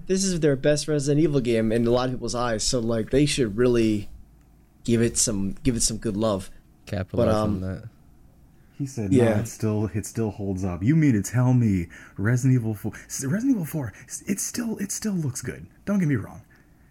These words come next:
Speaker 3: You mean to tell me that it looks as good as Resident Evil two, Resident Evil se-, or, you know, Resident Evil two, uh, remake,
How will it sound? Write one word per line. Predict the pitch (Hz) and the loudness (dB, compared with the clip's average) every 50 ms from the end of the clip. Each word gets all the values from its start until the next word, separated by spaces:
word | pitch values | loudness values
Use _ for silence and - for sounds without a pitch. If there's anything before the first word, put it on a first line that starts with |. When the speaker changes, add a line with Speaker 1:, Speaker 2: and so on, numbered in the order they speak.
| _ _ _ _ _ - _ - _ _ _ - - - - | _ _ _ _ _ -20 _ -20 _ _ _ -10 -8 -2 2
Speaker 3:
You | 185 254 330 | 2 2 4
mean | 277 160 | 2 0
to | 107 | -2
tell | - - - 180 180 | -2 -2 0 2 2
me | 170 180 180 | 2 2 2
that | 156 147 143 | 2 2 0
it | 123 113 | 0 2
looks | 131 143 156 156 - - | 2 2 0 -2 -4 -4
as | - - 127 123 113 | -2 0 0 0 2
good | 107 120 131 131 123 | 4 4 4 4 4
as | 120 110 | 2 2
Resident | 98 110 117 120 117 127 123 | 0 0 0 2 2 4 4
Evil | 123 117 110 110 | 4 2 2 0
two, | 101 - - 110 98 82 78 | -2 -2 -4 -4 -2 -2 -2
Resident | 82 101 113 120 131 127 127 | -2 -2 0 2 2 2 2
Evil | 123 117 107 104 | 2 0 -2 -4
se-, | - - - 104 - - - | -6 -6 -6 -6 -6 -4 -6
or, | 92 92 87 92 | -4 -4 -2 -2
you | 95 | -2
know, | 87 | -2
Resident | 85 98 104 107 113 | 0 -2 0 0 0
Evil | 107 101 95 | 0 0 -2
two, | - - 104 92 90 85 | -2 -2 -2 -2 -2 -2
uh, | 82 78 78 80 76 - - - - - - _ _ _ - - _ | -4 -8 -10 -12 -12 -14 -18 -20 -20 -20 -20 _ _ _ -20 -14 _
remake, | 98 87 85 80 76 78 - | -6 -6 -6 -6 -8 -12 -16